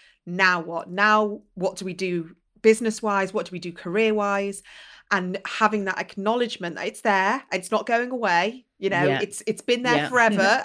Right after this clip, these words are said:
Speaker 2: It still needs managing.
Speaker 1: <laughs> Yeah, it's like taming it, but also allowing it to thrive in an ecosystem that, um, is, is healthy and that gives us an opportunity to, to work the way we need to work to achieve and accomplish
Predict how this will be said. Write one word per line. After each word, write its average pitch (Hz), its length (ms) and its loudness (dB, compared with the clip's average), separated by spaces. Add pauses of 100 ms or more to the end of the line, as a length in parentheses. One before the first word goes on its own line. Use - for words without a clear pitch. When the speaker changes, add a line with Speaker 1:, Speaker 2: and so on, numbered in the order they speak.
Speaker 2:
It 170 120 -6
still 185 320 -6
needs 185 260 2
managing. 180 760 0
Speaker 1:
<laughs> 359 60 -2
Yeah, 285 200 6
it's - 120 -2
like 208 180 2
taming 254 480 0
it, 196 460 -4 (540)
but 220 200 2
also 262 440 -2
allowing 214 500 2
it 202 160 -8
to - 100 -12
thrive 202 540 -2
in 180 80 -6
an 175 140 -8
ecosystem 180 880 -12 (420)
that, 170 380 -4 (160)
um, 170 360 -2 (180)
is, 170 440 -6
is 180 180 -6
healthy 185 720 -4 (100)
and 170 160 -6
that - 200 -8
gives 196 300 -4
us 175 180 -8
an 185 120 -8
opportunity 175 680 -8
to, - 320 -8
to 170 220 -10
work 185 420 2
the 190 80 -6
way 175 160 -4
we 170 180 -8
need 180 360 -8
to - 100 -14
work 165 440 -2
to 196 160 -6
achieve 180 540 -6
and 175 80 -10
accomplish 170 600 -10